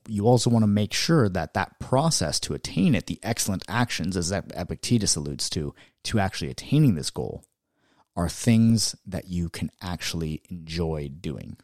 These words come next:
You're not gonna enjoy every part of the process, but is it a process that you can be present in, or is it something that you simply hate each and every time that you go through it? So it's gonna be very difficult to actually create excellent actions if it's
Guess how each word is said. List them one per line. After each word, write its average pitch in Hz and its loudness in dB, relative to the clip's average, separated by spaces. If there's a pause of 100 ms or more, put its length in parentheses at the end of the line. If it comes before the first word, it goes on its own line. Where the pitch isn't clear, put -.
(180)
You're 107 2
not 135 8
gonna 190 4
enjoy 160 8
every 151 4
part 87 0
of 76 -4
the - -10
process, - -6 (420)
but 98 -4
is 113 4
it 123 4
a 107 0
process 110 2
that 104 0
you 92 0
can - -4
be 76 -4
present 113 2
in, 135 2
or 101 2
is 92 2
it 90 -2
something 101 2
that 90 -6
you 90 -10
simply 76 -4
hate - -4 (340)
each 107 2
and 110 4
every 98 0
time 107 2
that 85 0
you 87 -2
go 80 -4
through - -2
it? - -16 (320)
So 113 2
it's 104 2
gonna 131 6
be 120 8
very 98 4
difficult 104 0
to - 0
actually 90 0
create 92 -2
excellent 104 -2
actions 110 0
if 107 -4
it's - 0